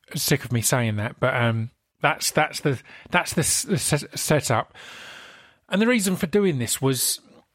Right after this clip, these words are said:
obviously, I saw that it's Mental Health Awareness Month, um, next week as this episode comes out.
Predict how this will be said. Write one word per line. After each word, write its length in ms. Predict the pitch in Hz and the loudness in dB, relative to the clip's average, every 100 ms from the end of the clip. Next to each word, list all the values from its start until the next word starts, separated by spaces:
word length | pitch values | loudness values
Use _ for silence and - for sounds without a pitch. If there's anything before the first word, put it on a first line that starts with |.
| - - | -20 -2
obviously, 360 | 175 170 - 160 | 0 2 2 2
I 40 | |
saw 300 | - 175 156 | 2 2 2
that 120 | 147 | 2
it's 260 | 151 156 - | 0 -2 0
Mental 400 | 151 143 139 123 | 2 2 2 2
Health 200 | 123 - | 2 2
Awareness 440 | 127 127 117 104 | 2 2 0 0
Month, 400 | 113 107 - - - | -2 -4 -8 -18 -4
um, 560 | 127 117 113 110 110 127 _ _ | 0 2 0 -2 -6 -8 _ _
next 400 | 156 143 156 - | 0 2 4 2
week 300 | - 110 - - - | 0 -2 -4 -16 -6
as 140 | 131 | -4
this 200 | - 127 | 0 0
episode 340 | 127 - 113 - | -2 -2 -4 -4
comes 280 | - 113 110 | -6 -4 -4
out. 220 | 107 | -4